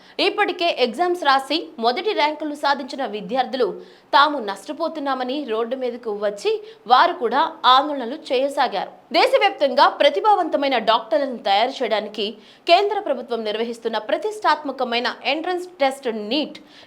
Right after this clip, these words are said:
ఇటువంటి పరీక్షను నిర్వహించాలంటే ఎంత జాగ్రత్తగా నిర్వహించాలి? రెండు వేల ఇరవై నాలుగు పరీక్షల నిర్వహణ లోపం స్పష్టంగా కనిపిస్తుంది.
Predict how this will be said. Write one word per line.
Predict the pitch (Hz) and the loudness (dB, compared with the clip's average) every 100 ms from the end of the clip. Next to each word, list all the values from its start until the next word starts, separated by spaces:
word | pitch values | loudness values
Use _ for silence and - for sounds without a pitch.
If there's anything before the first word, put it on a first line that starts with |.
| - | -4
ఇటువంటి | 311 381 392 370 | -2 0 -2 -2
పరీక్షను | 339 262 269 285 247 | 0 0 0 -6 -6
నిర్వహించాలంటే | 233 233 269 247 247 226 226 240 220 214 - - - | -4 -4 -4 -4 -2 -2 0 0 0 -4 -12 -14 0
ఎంత | 240 269 359 | 0 0 -6
జాగ్రత్తగా | 269 214 196 233 233 226 | -4 -2 -2 -4 -6 -4
నిర్వహించాలి? | 226 208 240 214 254 269 403 - - - - | -4 -6 -10 0 2 2 -2 -10 -20 -20 2
రెండు | 277 359 403 | 4 4 4
వేల | 403 | 2
ఇరవై | 359 240 294 427 | 0 -2 -2 -4
నాలుగు | 370 302 247 | -2 -4 -4
పరీక్షల | 254 214 233 285 247 | -4 -4 -6 -6 -6
నిర్వహణ | 214 214 247 233 | -4 -6 -6 -6
లోపం | 214 208 208 175 - - _ | -4 -4 -4 -6 -8 -20 _
స్పష్టంగా | - 254 254 - 226 185 294 | 2 2 2 -4 -8 -2 -2
కనిపిస్తుంది. | 349 202 196 208 - 180 147 | 0 -2 -2 -10 -12 -12 -12